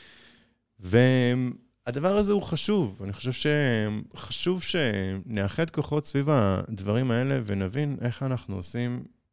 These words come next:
יותר ויותר מיזמים שהם מאוד, מאוד, מאוד חשובים, ומגיעים להמון אנשים, אבל שגם הם יהיו ברי קיימא, שהם יחזיקו כמה שנים לפחות. אתם יודעים, אני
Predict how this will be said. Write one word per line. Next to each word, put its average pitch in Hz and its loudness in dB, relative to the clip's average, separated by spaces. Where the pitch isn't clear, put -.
יותר 98 -4
ויותר 113 -2
מיזמים 107 -2
שהם 101 -2
מאוד, 95 2
מאוד, 90 -6
מאוד 92 -6
חשובים, 90 -8
ומגיעים 92 0
להמון 107 0
אנשים, 95 -2
אבל 82 -2
שגם 143 -2
הם 110 2
יהיו 98 4
ברי 98 2
קיימא, 131 0
שהם 202 2
יחזיקו 117 0
כמה 120 0
שנים 214 0
לפחות. - -2
אתם 104 -2
יודעים, 156 2
אני 104 2